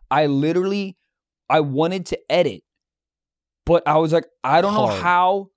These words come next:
Speaker 1: to open this and X the porn out without everybody seeing what's on this screen." And you
Speaker 2: Yeah.
Speaker 1: know when you're like, "Oh, everyone's looking at you," they're not.
Speaker 2: Uh, right,
Speaker 1: But
Speaker 2: right.
Speaker 1: everyone's looking at you.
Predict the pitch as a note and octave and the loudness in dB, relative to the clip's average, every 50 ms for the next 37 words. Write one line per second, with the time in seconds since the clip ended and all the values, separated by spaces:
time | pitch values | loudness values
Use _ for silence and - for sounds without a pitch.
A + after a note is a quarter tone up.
0 | _ _ _ _ _ _ _ _ _ _ _ - - - _ - F#3+ G#3+ A3 G#3+ | _ _ _ _ _ _ _ _ _ _ _ -16 -16 -6 _ 2 2 2 2 2
1 | G3+ G3 F3 E3 - - _ D3+ C#3 D#3+ D#3+ E3 E3 - - - - _ _ _ | 0 -2 -2 -4 -8 -12 _ -6 -4 -2 -2 -2 -2 -6 -10 -16 -18 _ _ _
2 | _ _ - D#3+ D#3+ D#3 - _ D3+ D#3+ F3 F3 - - - - F3 C3+ - - | _ _ -8 -8 -8 -8 -6 _ 0 0 0 0 -4 -6 -6 -4 -4 -6 -6 -6
3 | D#3+ F3+ G3+ G#3+ G3 D#3 C3+ B2+ C3+ D3+ - _ _ _ _ _ _ _ _ _ | -2 0 0 0 0 -2 -2 -2 -2 -4 -4 _ _ _ _ _ _ _ _ _
4 | _ - D3+ E3 D3 D#3 E3+ F3 E3+ - _ _ _ _ _ - F3 F#3+ G3 F3 | _ -6 -6 -4 0 0 0 0 0 -2 _ _ _ _ _ 0 2 2 2 2
5 | F#3+ G3 F3+ E3+ F3+ F3+ F3 E3+ D#3+ - - - G3 F#3+ F#3+ F3+ E3+ D#3+ C#3 D#3+ | 0 0 2 2 2 2 2 0 -4 -8 -10 -10 -8 -8 -6 -6 -6 -6 -6 -4
6 | D#3+ D#3+ D3+ C#3 - - - - D#3 F3 D#3+ C3+ - - _ - - D3+ E3+ F#3+ | -4 -4 -4 -6 -6 -10 -12 -10 -8 -8 -6 -8 -10 -12 _ -8 -4 -2 0 4
7 | A3+ C#4+ D#4+ E4 D#4+ C4+ B3+ A#3+ A3+ G#3 F#3+ E3+ C#3+ - - - - _ - F3 | 4 4 4 4 2 0 2 2 2 2 2 0 0 -4 -10 -20 -6 _ 2 2
8 | F3 E3+ C3 D#3+ D#3+ E3 E3+ E3+ F3 E3+ D#3 C#3 D3+ D#3 D3 D#3+ D#3+ D#3 D#3 D#3+ | 4 4 2 2 2 2 0 0 0 -2 -2 0 -2 -2 -2 -2 -4 -4 -2 -2
9 | E3 D#3+ - - _ - E3 D3 F#3+ F3 E3 D#3 D#3 D3 C3 A#2+ - _ - - | -2 -2 -4 -6 _ -4 0 0 0 0 0 -2 -4 -6 -8 -10 -12 _ -18 -16
10 | - - A#2+ A#2+ A2 G#2+ G2+ - G3 F#3 F3+ F3 F3 F3 D3+ E3+ E3+ F3+ F#3 G3 | -10 -6 -4 -4 -4 0 0 2 4 4 4 2 2 0 0 0 -2 -2 -4 -4
11 | G3+ G3 | -4 -6